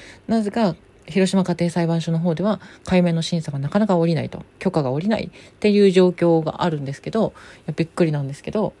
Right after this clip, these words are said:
まあ、そういった人もいるんですよね。かと思えば、え、神奈川県、神奈川県の、えっと、横浜家庭裁判所の方だと、あの、年末にもらった年賀状を、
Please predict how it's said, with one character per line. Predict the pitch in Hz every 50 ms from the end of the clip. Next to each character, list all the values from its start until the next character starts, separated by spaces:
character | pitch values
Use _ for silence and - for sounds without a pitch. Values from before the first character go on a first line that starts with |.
| _ _
ま | - 220
あ、 |
そ | - 285
う |
い | 294
っ | -
た | 302
人 | 269 - 254
も | 247 196
い | 165
る | 147
ん | 131
で | 131 131
す | -
よ | - 170
ね。 | 202 220 - _ - _ - _ _ _ _ _ _ _ _ _ _ - _ _ _ - - -
か | - 233 233
と | 233 220
思 | 214 208 196 202
え | 202 190
ば、 | 208 240 226 220 - - - - - - -
え、 | 160 156
神 |
奈 | - - 180 175 170
川 | 175 180 175 170
県、 | 165 - 175 165 156 - _ _ -
神 |
奈 | - 170 170 165
川 | 165 175 170 160
県 | - 160 156 170 190
の、 | 220 233 196 - - _ _ _ -
え | 165 156
っ | 151
と、 | 147 147 139 131 127 127 - - _ _ _ - -
横 | - 156 151 - 190
浜 | 185 190 190 185 180 175 170
家 | - - - -
庭 | 165 165 165
裁 | - 165 156
判 | 151 156 151
所 | 151 - 151
の | 151
方 | 151 165 151 147
だ | - 160
と、 | - 220 240 214 - - - - - - - - - -
あ | -
の、 | 143 135 135 135 131 131 139 143
年 | 151 170 180 180 180 170
末 | 175
に | 175
も | 165 165 160
ら | 160
っ | 156 156
た | - 147 147
年 | 151 160 160 165 160
賀 | 156 151
状 | 147 - 156 147
を、 | 143 143 127 139 156 147 127 -